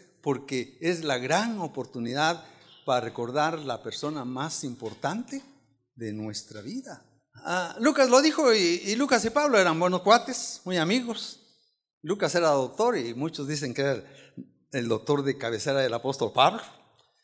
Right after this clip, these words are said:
Y no cabe duda que Lucas le comentó a, a Pablo todo lo que sabía de la persona de Jesucristo.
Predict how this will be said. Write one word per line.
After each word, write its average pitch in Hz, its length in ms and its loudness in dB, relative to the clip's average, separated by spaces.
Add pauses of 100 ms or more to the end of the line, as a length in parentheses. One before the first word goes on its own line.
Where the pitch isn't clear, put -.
(200)
Y 139 80 0
no 170 140 4
cabe 175 160 6
duda 208 340 6
que 151 160 0
Lucas 208 320 2
le 160 160 2
comentó 151 340 2
a, 190 240 8
a 180 80 4
Pablo 254 300 6
todo 233 160 8
lo 208 140 4
que - 80 -4
sabía 254 340 2
de 214 80 4
la 180 80 4
persona 202 300 0
de 180 80 4
Jesucristo. 160 720 0